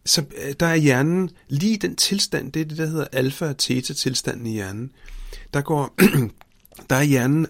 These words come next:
har den den optimale plasticitet og modtagelighed over for input.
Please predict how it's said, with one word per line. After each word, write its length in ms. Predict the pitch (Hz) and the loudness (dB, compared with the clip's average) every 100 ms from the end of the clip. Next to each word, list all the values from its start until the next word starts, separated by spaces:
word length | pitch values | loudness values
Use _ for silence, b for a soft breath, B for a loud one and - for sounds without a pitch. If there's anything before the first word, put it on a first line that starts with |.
| - | -4
har 180 | - | -6
den 160 | - 143 | -6 -2
den 140 | 143 139 | -4 -2
optimale 1040 | 143 - - - 147 147 151 180 190 180 190 | -6 -2 -2 2 2 4 2 0 -2 -2 -2
plasticitet 880 | - 156 - 139 127 - 160 - - | -2 -4 -2 -4 -4 0 0 0 -2
og 100 | 135 | 0
modtagelighed 720 | 127 120 123 98 135 139 170 - - | 0 0 -2 -4 -4 -2 -4 -6 -8
over 200 | 127 - | -6 -6
for 140 | - | -6
input. 440 | 101 101 117 - | -6 -8 -12 -14